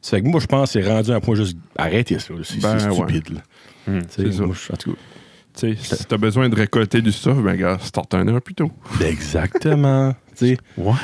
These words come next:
Speaker 1: Parce que c'est beaucoup pour les,
Speaker 2: <laughs>
Speaker 1: les agriculteurs, je pense, qui ont fait ça comme dans le, je sais même pas que ça fait comment
Speaker 2: Ça a l'air
Speaker 1: longtemps,
Speaker 2: ça.
Speaker 1: là,
Speaker 3: Ah, ben,
Speaker 1: que
Speaker 3: il y
Speaker 1: ça
Speaker 3: avait peut-être
Speaker 1: commence,
Speaker 3: même pas
Speaker 1: mais
Speaker 3: d'électricité quand, quand ça,
Speaker 1: Puis il y a ça aussi,
Speaker 3: quand ça
Speaker 1: actually.
Speaker 3: a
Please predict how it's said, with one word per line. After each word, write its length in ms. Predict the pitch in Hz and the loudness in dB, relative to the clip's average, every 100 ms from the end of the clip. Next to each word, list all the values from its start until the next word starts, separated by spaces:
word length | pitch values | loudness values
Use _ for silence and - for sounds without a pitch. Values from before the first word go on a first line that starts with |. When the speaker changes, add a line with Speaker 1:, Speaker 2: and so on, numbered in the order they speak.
| - - 135 - 220 - 240 | -6 -2 -2 0 -2 0 0
Speaker 1:
Parce 140 | 139 | 0
que 100 | 139 | 0
c'est 160 | 131 143 | 0 2
beaucoup 260 | 131 165 - | 2 2 2
pour 160 | 139 123 | 2 2
les, 140 | 113 | 2
Speaker 2:
<laughs> 0 | |
Speaker 1:
les 320 | 98 101 98 | 2 0 0
agriculteurs, 760 | 107 110 127 135 101 127 151 117 | -2 -2 -2 -2 0 0 2 0
je 100 | - | 0
pense, 260 | 117 123 | 0 0
qui 120 | - 98 | 0 -2
ont 60 | |
fait 100 | 110 | 0
ça 160 | 98 139 | -2 0
comme 140 | 110 | 0
dans 120 | 90 90 | 0 0
le, 140 | 87 85 - | 0 -2 -4
je 80 | |
sais 80 | - | -2
même 80 | 135 | 0
pas 80 | 208 | 0
que 120 | 175 | -2
ça 100 | - | -2
fait 100 | 117 | -2
comment 260 | - 131 143 | 0 0 2
Speaker 2:
Ça 20 | |
a 20 | 117 | 2
l'air 100 | 117 | 0
Speaker 1:
longtemps, 220 | 101 110 180 | 0 0 0
Speaker 2:
ça. 40 | |
Speaker 1:
là, 100 | 196 107 | 0 -2
Speaker 3:
Ah, 100 | 113 | -2
ben, 80 | 107 | 0
Speaker 1:
que 20 | |
Speaker 3:
il 60 | 92 | 0
y 20 | |
Speaker 1:
ça 60 | 87 | 0
Speaker 3:
avait 100 | - | 0
peut-être 100 | 127 135 | 0 0
Speaker 1:
commence, 80 | 120 | 0
Speaker 3:
même 140 | 120 117 | 0 0
pas 60 | |
Speaker 1:
mais 60 | 139 | 0
Speaker 3:
d'électricité 680 | 110 104 - - - - 131 | 0 -2 -4 -12 -14 -2 -2
quand, 180 | 95 82 80 - - _ | -2 -6 -10 -20 -20 _
quand 120 | - | -10
ça, 180 | 85 62 - | -8 -8 -4
Speaker 1:
Puis 100 | - | -2
il 60 | 117 | 0
y 40 | |
a 40 | |
ça 120 | 87 113 | 0 0
aussi, 200 | 80 - | 0 0
Speaker 3:
quand 60 | |
ça 100 | 143 | -2
Speaker 1:
actually. 200 | 87 80 | 0 0
Speaker 3:
a 60 | 120 | 0